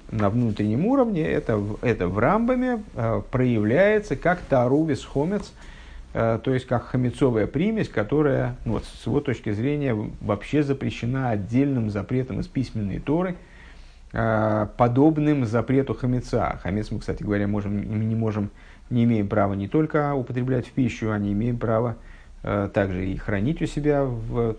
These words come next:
тоже запретом из письменной Торы, вообще располагать им в своих владениях.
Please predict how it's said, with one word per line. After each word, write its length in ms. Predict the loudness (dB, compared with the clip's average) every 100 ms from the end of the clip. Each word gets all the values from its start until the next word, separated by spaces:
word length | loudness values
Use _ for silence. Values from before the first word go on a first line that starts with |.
| -4
тоже 220 | 0 0
запретом 380 | -2 -4 -4 -4
из 60 | -6
письменной 340 | -6 -4 -4
Торы, 320 | -2 -2 -4 -8
вообще 520 | -6 -4 -2 0 2 2
располагать 680 | 0 -2 2 4 4 2 0
им 100 | -4
в 40 |
своих 320 | -2 -2 0
владениях. 540 | 0 2 2 0 -2